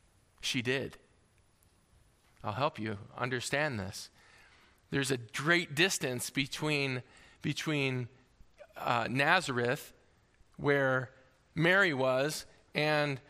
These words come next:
it's about seventy or estimated seventy to eighty miles to the land of Judah,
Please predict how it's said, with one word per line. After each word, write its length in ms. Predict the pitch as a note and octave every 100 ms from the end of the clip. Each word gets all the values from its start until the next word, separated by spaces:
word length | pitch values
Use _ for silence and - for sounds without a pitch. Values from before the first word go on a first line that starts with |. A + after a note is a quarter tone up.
| -
it's 160 | C#3+ E3
about 340 | D3+ D3 -
seventy 760 | - - F#3+ F3+ F#3 F3 F3+ E3
or 280 | D3 C3+ -
estimated 520 | D3+ D3+ D#3 D#3 C#3+
seventy 320 | - F3 E3+
to 80 | D3+
eighty 280 | C#3 D#3+ E3
miles 580 | C3+ C#3+ E3+ C3+ C3+ - - -
to 120 | -
the 120 | D3+ C#3
land 280 | D3 D#3
of 160 | C#3 A#2
Judah, 600 | - G3 A#3 D3 B2+ D3